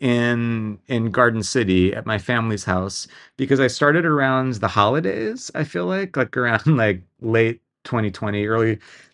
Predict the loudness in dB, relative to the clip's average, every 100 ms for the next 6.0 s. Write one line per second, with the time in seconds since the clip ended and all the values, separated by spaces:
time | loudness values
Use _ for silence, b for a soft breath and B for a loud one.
0 | b _ _ _ _ _ _ -20 -6 0
1 | 2 2 0 -2 2 2 2 0 -2 0
2 | 2 2 2 0 -6 _ 0 2 4 2
3 | -2 -8 _ _ _ _ _ _ _ _
4 | 4 4 4 2 0 2 2 2 0 0
5 | 0 0 0 2 0 0 -2 0 0 -4